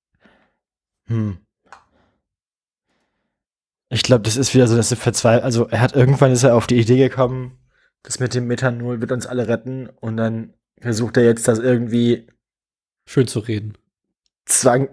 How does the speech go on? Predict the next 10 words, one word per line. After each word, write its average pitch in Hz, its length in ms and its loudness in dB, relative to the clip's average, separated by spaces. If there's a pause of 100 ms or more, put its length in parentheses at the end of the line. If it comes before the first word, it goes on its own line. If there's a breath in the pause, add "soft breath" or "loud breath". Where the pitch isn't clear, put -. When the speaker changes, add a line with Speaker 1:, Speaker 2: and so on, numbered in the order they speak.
(100)
Speaker 1:
zwanghaft 123 680 2
irgendwie, 120 520 4
also 113 240 2
z-, - 400 -10
irgendwie 117 500 0 (960 loud breath)
eine 117 120 4
Rechtfertigung 117 560 4
dafür 113 260 2
zu - 120 2
finden. 107 400 -2